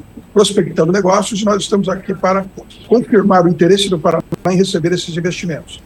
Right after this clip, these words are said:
Um grande sucesso na nossa missão empresarial, eh, governamental da nossa parte, mas empresarial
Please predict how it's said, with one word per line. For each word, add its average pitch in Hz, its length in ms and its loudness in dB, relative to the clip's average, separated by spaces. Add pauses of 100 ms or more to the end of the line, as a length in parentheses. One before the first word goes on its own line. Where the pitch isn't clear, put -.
(180)
Um 165 100 -2
grande 185 240 0
sucesso - 600 -2 (260)
na 160 60 -4
nossa 175 260 0
missão 175 300 2
empresarial, 165 600 2 (300)
eh, 151 600 -4 (100)
governamental 160 800 2
da 156 100 0
nossa 160 260 0
parte, 226 380 0
mas 202 180 -4
empresarial 190 800 -2